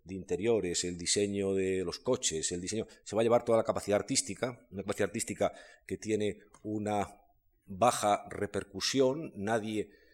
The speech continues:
se va a producirle un entusiasmo tras-, tan extraordinario a ver su nuevo Lotus que se desmaye con un impacto estético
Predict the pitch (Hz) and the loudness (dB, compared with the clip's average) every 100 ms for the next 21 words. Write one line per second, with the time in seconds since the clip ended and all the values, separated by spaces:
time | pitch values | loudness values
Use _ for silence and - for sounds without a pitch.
0 | _ _ - 101 95 208 - - 85 85 | _ _ -6 -2 4 4 2 -6 -20 -20
1 | - _ _ _ _ _ - 101 101 92 | -20 _ _ _ _ _ -12 -8 -6 -6
2 | 117 107 95 98 98 - - 113 113 104 | -8 -6 -2 -2 -4 -14 -14 -8 -6 -6
3 | 104 104 - 113 107 110 101 107 98 101 | -8 -4 -2 -2 -2 -4 -4 -2 -2 -6
4 | 98 110 104 - 101 98 113 104 - 92 | -4 -4 -2 0 -2 0 0 0 -2 -2
5 | 85 - - - - - 101 107 113 101 | 0 -2 -4 -18 -10 -6 -2 4 4 6
6 | 104 110 98 95 - _ - 98 104 95 | 4 2 0 -8 -12 _ -6 -4 0 -2
7 | 104 123 113 147 - - - 95 101 - | 2 2 2 -2 -6 -14 -10 -8 -6 -2
8 | 107 - 101 110 104 - 90 | -2 -2 -4 -4 -6 -8 -8